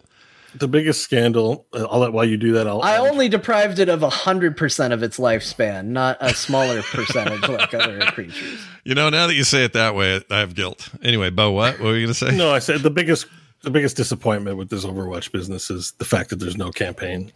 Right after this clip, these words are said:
Speaker 1: I was behind it. For, personally, I was like, "Sure, call it Overwatch two and give me a campaign." That feels sequel worthy. And now that there's no campaign, um,
Speaker 3: Yeah, my
Speaker 1: or at
Speaker 3: interest
Speaker 1: least
Speaker 3: went
Speaker 1: their
Speaker 3: way down
Speaker 1: investment,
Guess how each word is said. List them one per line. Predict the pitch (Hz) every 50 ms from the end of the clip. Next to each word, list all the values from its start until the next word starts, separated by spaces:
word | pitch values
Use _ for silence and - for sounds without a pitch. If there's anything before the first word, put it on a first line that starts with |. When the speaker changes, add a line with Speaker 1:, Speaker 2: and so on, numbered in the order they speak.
| _ -
Speaker 1:
I | - 135
was | 143 143 139 123
behind | 120 131 110 131 131 127 127 131
it. | 156 -
For, | - 185
personally, | 175 - 175 175 - - 151 135
I |
was | 131 123
like, | 135 123 120
"Sure, | - - 175 202 180
call | - 135 131 131
it | 131 127
Overwatch | 131 131 127 123 - -
two | - 143
and | 135 117
give | 117 123
me | 131
a | 127
campaign." | 117 - 135 127 120 - 160 180 131 95
That | 98 110 107 -
feels | - - - 127 127 131 123 117 -
sequel | - 156 160 - - 110 90 90
worthy. | 92 95 87 90 92 92 98 _ _ _ _ _ _ _ _ _ _ _ _ _ -
And | 110 110
now | 120 127 127
that | 131 127
there's | 120 110 101
no | 123 113
campaign, | 104 - - 110 104 98 - 123 113 107 101 98 101 101 - _ _ _ _ _ _ _ _ _ _ _ _ _ _ _ _ -
um, | - 104 98 98 98 98 101 95 87 - _ _ _ _ _ _ _ _ _ _ _ _ _
Speaker 3:
Yeah, | - 104 110
my | 117 135 156
Speaker 1:
or | 156
at | 147 131
Speaker 3:
interest | 107 107 101 104
Speaker 1:
least | 120 110 92
Speaker 3:
went | 87
Speaker 1:
their | - 139
Speaker 3:
way | -
down | 87
Speaker 1:
investment, | 85 - 120 120 - - 82 143